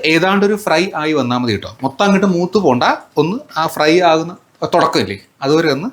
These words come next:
ഇളക്കി കൊടുക്കണേ. ഇതിപ്പോൾ നോക്കുകയാണെങ്കിൽ കണ്ടോ, നമ്മുടെ വെളുത്തുള്ളിയും ഇഞ്ചിയൊക്കെ ചെറുതായിട്ടൊന്ന് നിറം മാറി വരുന്ന ഇത്ര ആയാൽ മതി കേട്ടോ. ഈ സമയത്ത് നമുക്ക്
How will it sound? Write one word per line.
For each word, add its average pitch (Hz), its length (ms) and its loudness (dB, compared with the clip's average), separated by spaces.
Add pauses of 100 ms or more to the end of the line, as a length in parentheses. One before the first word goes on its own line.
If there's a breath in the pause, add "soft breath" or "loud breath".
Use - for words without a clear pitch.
(140)
ഇളക്കി 113 240 -6
കൊടുക്കണേ. 113 260 -10 (2750)
ഇതിപ്പോൾ 151 280 2
നോക്കുകയാണെങ്കിൽ 151 360 2
കണ്ടോ, 143 160 4 (640)
നമ്മുടെ 123 240 0 (180)
വെളുത്തുള്ളിയും 131 560 2
ഇഞ്ചിയൊക്കെ 123 440 2 (140)
ചെറുതായിട്ടൊന്ന് 147 840 2
നിറം 131 180 0 (100)
മാറി 123 280 0
വരുന്ന 120 220 -2
ഇത്ര 208 160 0
ആയാൽ 143 160 2
മതി 104 120 2
കേട്ടോ. 120 180 2 (760 loud breath)
ഈ 175 40 6 (100)
സമയത്ത് 135 280 2
നമുക്ക് 120 180 0